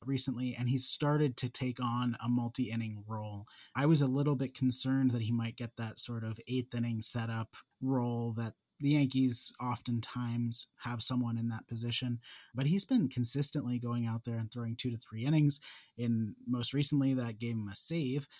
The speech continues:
but it also can mean vulture wins as well.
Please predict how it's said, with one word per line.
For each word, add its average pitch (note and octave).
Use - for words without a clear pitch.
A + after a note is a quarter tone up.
but B2
it B2+
also A#2
can B2
mean A#2+
vulture A#2+
wins A#2
as -
well. C3+